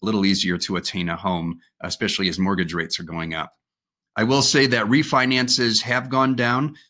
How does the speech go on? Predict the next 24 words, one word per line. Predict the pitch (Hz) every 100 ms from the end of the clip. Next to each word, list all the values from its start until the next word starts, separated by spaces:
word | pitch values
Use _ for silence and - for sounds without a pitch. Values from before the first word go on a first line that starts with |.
| _
uh, | 101
just | 101 107
because | - 98 104
the | 95
rates | 92 113 -
have | 104
gone | 107 107
up, | 110 113 - _ _ -
but | 98
there | - 107
hasn't | 120 147 165 135
been | 123 117 113 113 113 -
a | 104
significant | 95 110 95 107 117 123 107 98
change | - 107 101 98 90
in | 92 92
the |
number | 92 98 98
of | 92
applications | 90 98 95 - 98 - 95 -
for | 101 90 90
new | 101 101
home | 92 82
loans. | 80 73 - -